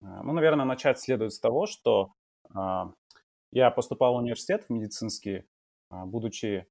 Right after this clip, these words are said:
а, ребенком, где оба родителя в семье врачи, и при этом они меня, а, немножко от этого отгораживали,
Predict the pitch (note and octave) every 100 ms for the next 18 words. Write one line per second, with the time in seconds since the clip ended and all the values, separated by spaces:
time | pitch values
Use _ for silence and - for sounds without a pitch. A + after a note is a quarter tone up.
0 | _ - F#2+ F2+ F2+ F#2+ G2+ D3 D#3 A2+
1 | G2+ G#2 G2 F2+ - _ _ A#2 G#2+ G#2+
2 | A2+ D#3+ - A2+ G#2+ - A2 G#2 G2+ -
3 | D#3 G#3 _ _ _ _ G2 G#2+ A2 G#2
4 | G#2 A2 A2 G#2 G#2 G#2+ F#2 F2 - F#2
5 | F2+ F2+ F2 F#2+ G2+ - F#2 G#2 G#2+ G2
6 | G2 G#2 A#2 D3 B2+ A2+ G2